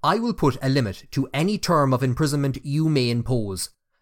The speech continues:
I have taken no food since Thursday, therefore I will be free in a month." The president of the court asked if he meant that he would continue his hunger strike, to which McSweeney responded, "I shall be free,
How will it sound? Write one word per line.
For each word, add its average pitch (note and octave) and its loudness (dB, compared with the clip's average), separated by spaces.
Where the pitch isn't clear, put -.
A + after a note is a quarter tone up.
I C#3+ 4
have C3+ 2
taken C#3+ 2
no C#3+ 2
food C3 2
since G#2 -6
Thursday, A#2 0
therefore D#3+ 0
I B2 2
will A#2 0
be A2+ 0
free E3+ -2
in D3 -2
a C3+ 2
month." A2+ -4
The D3+ -2
president A#2+ 0
of F#2+ -4
the A2 -6
court C#3+ 0
asked C#3+ -2
if B2+ -4
he D3 2
meant B2+ -2
that B2+ -2
he C#3 0
would C3 -2
continue B2+ -2
his A2 -6
hunger F#3+ 0
strike, G#2 -4
to C3 0
which - 0
McSweeney B2+ 0
responded, C#3 0
"I E3 2
shall D#3+ 2
be D#3+ -2
free, B2 0